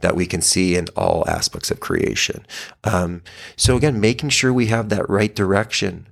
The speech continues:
with Mother Nature, um, and understand that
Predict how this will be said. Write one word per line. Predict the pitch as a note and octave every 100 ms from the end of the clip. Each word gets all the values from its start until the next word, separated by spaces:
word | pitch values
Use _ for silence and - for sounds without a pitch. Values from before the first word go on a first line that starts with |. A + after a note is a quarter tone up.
| _
with | F#2+ F2+
Mother | F2+ F2 E2+
Nature, | E2+ D#2 - E2+ E2+ - - - -
um, | G2 F#2+ F#2 F#2 F2+ -
and | A#2+
understand | A#2 B2 C3 - A2 B2+ A#2
that | G#2 F#2+ - -